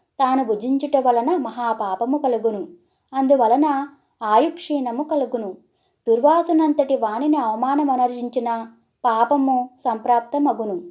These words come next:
అని విశదపరిచిరి. స్కాంద పురాణంలోని వశిష్ఠ మహర్షి చెప్పిన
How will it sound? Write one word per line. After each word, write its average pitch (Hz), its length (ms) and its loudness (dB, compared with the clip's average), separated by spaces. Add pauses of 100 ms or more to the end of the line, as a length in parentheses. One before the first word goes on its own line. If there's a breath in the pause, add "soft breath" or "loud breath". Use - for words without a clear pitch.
(140)
అని 285 140 2
విశదపరిచిరి. 240 920 -2 (1200)
స్కాంద 247 400 0 (140)
పురాణంలోని 285 920 0 (120)
వశిష్ఠ 226 320 -8 (100)
మహర్షి 269 540 -2
చెప్పిన 233 380 0